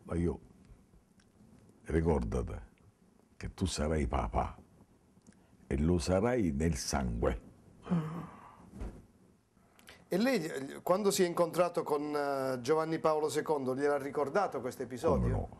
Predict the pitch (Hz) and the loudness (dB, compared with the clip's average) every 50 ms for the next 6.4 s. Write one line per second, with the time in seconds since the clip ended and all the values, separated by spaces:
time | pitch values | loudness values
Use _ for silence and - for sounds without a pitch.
0 | - - - - - - - - - - - - 165 170 214 247 220 - 160 139 | -10 -4 -2 -2 -2 -2 -6 -10 -10 -12 -8 -6 -4 -2 0 0 0 0 0 -2
1 | 127 120 123 117 117 - - 156 160 160 - - - 90 76 62 57 - - - | 0 -2 -4 -4 -4 -6 -6 -6 -6 -6 -10 -6 -2 0 0 0 0 -2 -4 -2
2 | 67 76 78 78 82 80 80 78 73 85 82 78 65 64 62 67 69 67 67 65 | 0 0 2 4 4 4 4 4 4 4 4 4 2 0 0 0 2 2 2 0
3 | 60 62 78 73 65 - - 69 62 - - - - - - - - - - - | 0 2 0 0 0 0 -2 -2 -2 -2 -6 -12 -18 -18 -18 -18 -18 -18 -18 -18
4 | - - - 82 98 95 78 64 62 67 69 69 67 62 64 62 58 80 87 80 | -8 -2 2 4 6 6 6 4 4 2 2 2 2 0 -2 0 2 4 4 4
5 | 69 64 57 67 73 67 - 110 104 78 67 67 - 69 67 57 53 53 55 57 | 4 2 2 0 0 2 4 4 4 4 4 2 -2 -2 -2 0 0 0 0 0
6 | 60 64 64 60 57 - - | 0 0 0 0 -2 -2 -6